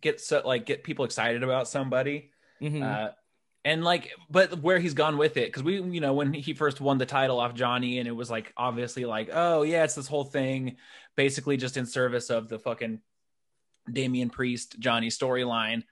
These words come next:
Speaker 1: But, yeah, Leon Ruff has proven to be a good character, a great, like, he's really entertaining. I think, even though I wish there's been more focus on the, the feud with, uh, Swerve Scott,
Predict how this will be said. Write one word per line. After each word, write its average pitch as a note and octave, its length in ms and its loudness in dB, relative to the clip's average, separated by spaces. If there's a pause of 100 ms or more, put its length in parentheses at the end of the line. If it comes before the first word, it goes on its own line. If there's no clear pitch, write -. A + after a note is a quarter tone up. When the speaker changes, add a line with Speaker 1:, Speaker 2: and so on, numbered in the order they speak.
(280)
Speaker 1:
But, A3 300 4 (680)
yeah, D#3 200 2
Leon E3 280 0
Ruff F#3 180 2
has F3 80 -4
proven D#3+ 300 -2
to D3 60 -2
be D3+ 120 0
a D3+ 40 0
good C#3 220 -2
character, D#3+ 540 0
a D#3 60 0
great, C3 400 0
like, C#3 440 0
he's C#3+ 320 -6
really D3+ 300 6
entertaining. C#3+ 540 -2
I C3 80 0
think, D3 340 -6 (640)
even E3+ 220 2
though G3+ 240 6
I D#3 120 4
wish F3 440 0 (800)
there's D#3 160 0
been C#3+ 100 0
more C#3+ 200 4
focus F3 360 4
on E3+ 160 4
the, E3 160 2
the C#3 340 2
feud D3+ 240 -2
with, D3 260 0 (100)
uh, B2+ 240 2
Swerve C#3+ 320 -4
Scott, C#3 420 -4